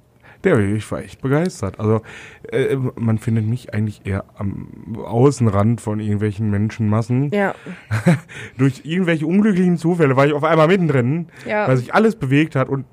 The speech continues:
Speaker 1: ich, ich wurde dann von der Masse mitgerissen und dann war es auch zu spät und ich stand mittendrin und dann dachte ich mir,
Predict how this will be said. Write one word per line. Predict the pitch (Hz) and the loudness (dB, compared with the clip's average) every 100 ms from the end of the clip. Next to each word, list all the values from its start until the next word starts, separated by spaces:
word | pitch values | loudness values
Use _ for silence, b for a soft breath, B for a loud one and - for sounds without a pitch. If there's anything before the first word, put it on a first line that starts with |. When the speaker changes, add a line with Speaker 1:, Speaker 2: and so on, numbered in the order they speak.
| - | -14
Speaker 1:
ich, | 143 - 127 - | -10 -8 -8 -8
ich | 120 | -2
wurde | 127 127 | 0 2
dann | 117 | 0
von | 110 113 | 0 -2
der | 104 | 0
Masse | 104 - | -2 -4
mitgerissen | 98 90 - 92 92 98 | -6 -6 -8 -8 -6 -6
und | 87 | -6
dann | 95 92 | -4 -4
war | 90 | -6
es | - | -8
auch | 101 | -10
zu | - | -10
spät | 95 - 98 | -10 -8 -8
und | 107 | -8
ich | 95 | -8
stand | - 92 | -6 -6
mittendrin | 92 90 90 92 | -8 -10 -12 -12
und | 98 95 | -12 -12
dann | 92 | -12
dachte | 87 | -14
ich | |
mir, | - | -18